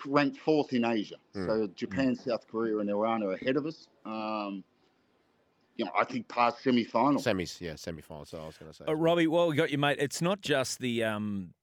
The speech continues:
Speaker 3: it's not just the injuries that are giving, uh, selection conundrums. Uh, we found that we heard the news breaking now that, uh, Mas Luongo, who scored the opening goal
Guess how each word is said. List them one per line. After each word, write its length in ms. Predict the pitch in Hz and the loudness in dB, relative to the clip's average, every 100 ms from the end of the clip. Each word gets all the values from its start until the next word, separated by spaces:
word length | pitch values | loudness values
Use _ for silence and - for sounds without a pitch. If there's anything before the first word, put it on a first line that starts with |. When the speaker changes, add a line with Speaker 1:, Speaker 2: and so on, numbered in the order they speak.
| - | -12
Speaker 3:
it's 200 | - - | -10 -6
not 160 | 131 - | -6 -2
just 300 | 117 98 - | -4 -2 -2
the 180 | 98 | -2
injuries 520 | 98 123 135 143 139 117 | 0 0 2 0 0 -2
that 100 | 120 | -4
are 40 | |
giving, 420 | 113 113 113 107 | -2 0 0 -2
uh, 260 | 107 104 104 | -2 -2 -4
selection 500 | - 104 104 - 104 | -6 -4 -6 -4 -6
conundrums. 640 | 101 104 98 95 98 92 - | -4 -4 -4 -2 -4 -4 -6
Uh, 280 | 101 98 95 | -4 -4 -2
we 120 | 101 | -4
found 400 | - 113 107 101 | -4 -4 -2 -4
that 80 | 92 | -4
we 120 | 101 | -4
heard 360 | 98 104 98 - | -2 -4 -6 -6
the 80 | 101 | -4
news 240 | 104 98 | -2 -2
breaking 440 | - 110 104 101 98 | 0 0 0 -2 -4
now 180 | 98 | -2
that, 240 | 98 98 - | -2 -4 -2
uh, 460 | 101 95 95 92 90 | -2 0 0 -2 -2
Mas 260 | 107 123 - | -2 -2 -2
Luongo, 540 | 101 117 180 131 80 | -2 0 0 0 -2
who 100 | 110 | -8
scored 260 | 104 123 107 | -6 -4 0
the 100 | 110 | 2
opening 300 | 156 175 131 | 2 0 -2
goal 280 | 107 82 | -2 -4